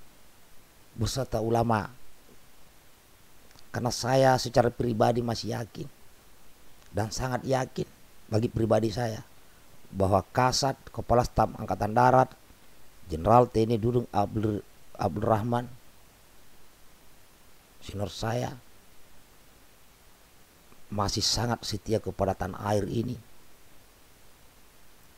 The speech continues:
Jiwa nasionalismenya saya tidak ragukan. Dan saya yakin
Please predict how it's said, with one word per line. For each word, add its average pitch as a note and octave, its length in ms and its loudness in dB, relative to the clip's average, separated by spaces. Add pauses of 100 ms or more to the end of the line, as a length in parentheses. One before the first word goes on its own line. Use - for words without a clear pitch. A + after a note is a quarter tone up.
(160)
Jiwa A#2+ 320 2
nasionalismenya A2+ 800 -2
saya A#2+ 320 0
tidak G2 240 -4 (240)
ragukan. G2+ 480 -6 (2500)
Dan F#2+ 480 -2 (1200)
saya B2 560 8
yakin F#2 400 -4